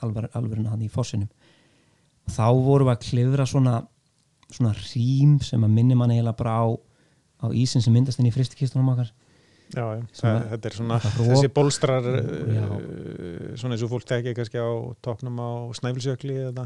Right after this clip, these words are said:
Speaker 1: Já, einmitt,
Speaker 2: þessi, þessi
Speaker 1: Eyjafjallajökull.
Speaker 2: bólstrar svona sem
Speaker 1: Já.
Speaker 2: að koma utan á kletta.
Speaker 1: Já, myndast í einhverju svona rok fro-, frysti
Speaker 2: Mm.
Speaker 1: einhverju. Og, hérna, við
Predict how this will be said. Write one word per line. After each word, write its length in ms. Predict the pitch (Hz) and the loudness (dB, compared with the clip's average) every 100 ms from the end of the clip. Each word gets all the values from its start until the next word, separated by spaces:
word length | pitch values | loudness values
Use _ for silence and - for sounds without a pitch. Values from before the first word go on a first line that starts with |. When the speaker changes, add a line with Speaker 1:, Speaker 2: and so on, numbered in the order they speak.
| 110 | -8
Speaker 1:
Já, 80 | 117 | -8
einmitt, 460 | 104 110 - 110 117 | -8 -10 -8 -6 -4
Speaker 2:
þessi, 0 | |
þessi 100 | 120 | -2
Speaker 1:
Eyjafjallajökull. 380 | 110 113 113 123 | -2 0 0 0
Speaker 2:
bólstrar 340 | 127 120 123 | 0 -2 -6
svona 240 | - 127 120 | -8 -8 -6
sem 120 | 120 | -6
Speaker 1:
Já. 80 | 127 | -6
Speaker 2:
að 80 | 120 | -6
koma 220 | 135 127 | -4 -4
utan 160 | 135 131 | -6 -6
á 40 | |
kletta. 280 | 143 - 123 _ _ _ - | -6 -8 -10 _ _ _ -2
Speaker 1:
Já, 100 | 110 92 | 2 4
myndast 440 | 98 120 135 - | 6 6 4 2
í 80 | 127 | 2
einhverju 220 | 117 120 | 2 2
svona 140 | 123 120 | 2 4
rok 340 | 127 123 - | 0 -2 -8
fro-, 220 | - 139 - | -6 -4 -2
frysti 380 | 135 - 131 131 | -4 -2 -4 -2
Speaker 2:
Mm. 140 | 113 | -4
Speaker 1:
einhverju. 300 | 113 139 135 - _ _ _ _ _ _ _ - | -4 -2 -2 -4 _ _ _ _ _ _ _ -2
Og, 160 | 113 110 107 | 2 4 4
hérna, 480 | 110 107 117 107 104 - - - - - - - | 2 2 4 4 2 -4 -10 -16 -20 -18 -18 -6
við 160 | 123 | 0